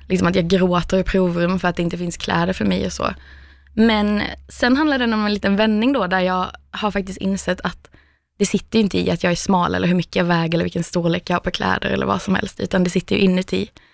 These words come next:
i hjärnan och hjärtat, liksom, hur man ser på sig själv och så. Så den handlar verkligen om att gå från att inte tycka om sig själv till att idag göra det och försöka inspirera andra också att känna att man duger, liksom,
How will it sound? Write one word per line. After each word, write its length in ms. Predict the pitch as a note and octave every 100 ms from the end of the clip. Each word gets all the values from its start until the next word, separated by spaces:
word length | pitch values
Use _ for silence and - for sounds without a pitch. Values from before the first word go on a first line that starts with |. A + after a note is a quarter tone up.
| _ _ _ _ -
i 440 | G3+ F#3 F3+ F#3 -
hjärnan 460 | G#3 G#3+ F#3+ F#3+
och 60 | F3+
hjärtat, 360 | F3+ F3 - G3+
liksom, 280 | F#3 - F3
hur 100 | F#3+
man 120 | F3+
ser 180 | - F#3
på 120 | G3
sig 120 | G3
själv 280 | - - -
och 80 | F#3+
så. 160 | - - - - - - -
Så 140 | -
den 140 | A3+ B3
handlar 220 | D4 C4
verkligen 340 | B3+ - A#3+
om 220 | A3+ A3 A3
att 280 | G3 - -
gå 180 | - G#3+
från 160 | - G#3+
att 160 | A3
inte 220 | - G#3+
tycka 200 | G3+ G3+
om 100 | A3+
sig 120 | G3+ G3+
själv 260 | G#3 F#3+
till 200 | F#3+ G3
att 140 | G3 G#3+
idag 260 | G3+ F#3+
göra 360 | G3 G#3 G3 G3+
det 120 | A3+
och 60 | G3+
försöka 300 | - F#3+ -
inspirera 520 | F#3+ - F#3+ F3+ F#3+
andra 300 | G3 F#3 G#3+
också 240 | A3+ -
att 300 | - - - - _ _ _ _
känna 220 | - G#3+ G#3+
att 100 | -
man 140 | F#3+
duger, 320 | F#3 F3+ F3
liksom, 360 | B3 - -